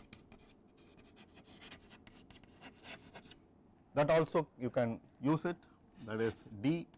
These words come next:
is equal to A divided by square root of H square plus K square plus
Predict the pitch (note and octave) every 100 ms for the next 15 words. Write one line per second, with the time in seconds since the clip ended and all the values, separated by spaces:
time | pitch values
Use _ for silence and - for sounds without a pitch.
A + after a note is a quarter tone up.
0 | - A2+ G#2+ G2 G2+ F#2+ G2 C3+ C#3 -
1 | - - - - - - _ - - -
2 | - C3 D3 - - - A2 A2+ A2 G#2
3 | G2 - A#2+ C3 C3 C3+ - - - -
4 | - - - D3+ D3+ D3+ A#2+ G2+ A#2+ B2
5 | A#2 - - - - - - - - -
6 | C3 - - - C#3 C3 C3+ - A2+ G#2+
7 | - - B2+ B2 A#2+ - A#2+ A#2 A#2+ -
8 | G#2+